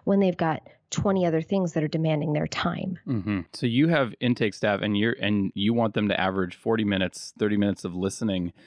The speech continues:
Speaker 2: How do they make that happen? Do, do people just wanna talk for that long, or are they, are you teaching them skills for keeping people on the phone?
Speaker 1: We're teaching them skills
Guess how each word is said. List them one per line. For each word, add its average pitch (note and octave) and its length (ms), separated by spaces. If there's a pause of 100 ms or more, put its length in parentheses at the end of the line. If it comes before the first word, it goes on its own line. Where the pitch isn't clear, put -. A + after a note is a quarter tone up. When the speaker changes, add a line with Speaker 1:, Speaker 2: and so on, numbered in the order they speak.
(420)
Speaker 2:
How C#3+ 140
do F3+ 80
they E3+ 100
make D#3+ 200
that A#2+ 160
happen? G2 520
Do, G#2+ 180
do A2+ 140
people B2+ 220
just A2 160
wanna G2+ 280
talk - 260
for - 140
that D3 180
long, D3+ 260
or G2+ 140
are F#2+ 40
they, F#2+ 300 (300)
are G#2+ 80
you G2+ 100
teaching G#2+ 320
them F#2+ 140
skills G#2 320
for G2 120
keeping F#2 300
people F2+ 240
on E2+ 120
the E2 60
phone? F#2 380
Speaker 1:
We're F#3+ 300
teaching E3 400
them E3 180
skills D#3 600